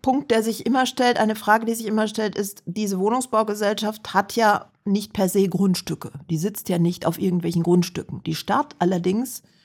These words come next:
zieht immer mal wieder Grundstücke frei, alte Schulen, alte Ämter und überlegt dann,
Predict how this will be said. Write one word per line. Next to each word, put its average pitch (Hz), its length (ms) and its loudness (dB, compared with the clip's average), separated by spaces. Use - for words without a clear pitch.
zieht 240 320 0
immer 247 220 8
mal 202 240 4
wieder 220 260 2
Grundstücke 185 580 0
frei, 208 540 2
alte 160 260 0
Schulen, 202 600 2
alte - 380 -4
Ämter 214 540 2
und 226 200 6
überlegt 202 480 4
dann, 214 300 4